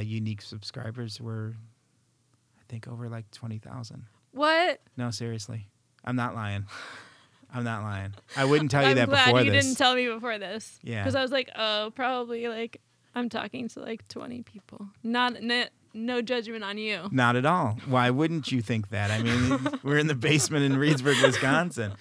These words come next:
Speaker 1: I can't get the damn mayor to come down here and talk to me. But, um, but yes, now,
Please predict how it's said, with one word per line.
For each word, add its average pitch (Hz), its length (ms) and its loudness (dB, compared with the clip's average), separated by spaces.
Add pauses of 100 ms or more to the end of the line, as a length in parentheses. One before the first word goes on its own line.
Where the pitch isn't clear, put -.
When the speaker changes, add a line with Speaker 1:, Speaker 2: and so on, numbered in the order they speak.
(220)
Speaker 1:
I 143 120 4
can't 143 260 2
get 135 160 0
the 139 100 2
damn 135 340 6
mayor 147 260 6
to 139 80 6
come 117 240 4
down 107 240 4
here 107 180 0
and 104 160 -4
talk 101 260 -4
to - 80 -14
me. 101 240 -8 (640)
But, 123 320 2
um, 117 400 4
but 135 160 0
yes, 131 440 0
now, 120 440 2